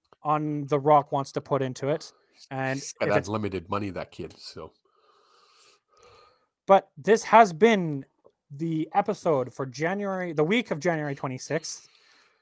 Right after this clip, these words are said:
Speaker 1: for the Hughes Sports Podcast. Please do, if you are watching, hit that like button on YouTube and subscribe on YouTube.
Speaker 2: Guys, I wanna talk about that.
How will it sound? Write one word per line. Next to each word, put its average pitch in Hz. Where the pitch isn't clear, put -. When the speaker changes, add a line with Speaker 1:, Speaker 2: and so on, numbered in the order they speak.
Speaker 1:
for 208
the 185
Hughes 143
Sports -
Podcast. 135
Please 240
do, 226
if 160
you 180
are 196
watching, 175
hit 165
that 160
like 143
button 151
on 135
YouTube 139
and 123
subscribe 175
on 170
YouTube. 170
Speaker 2:
Guys, 151
I 135
wanna 156
talk 156
about 135
that. 110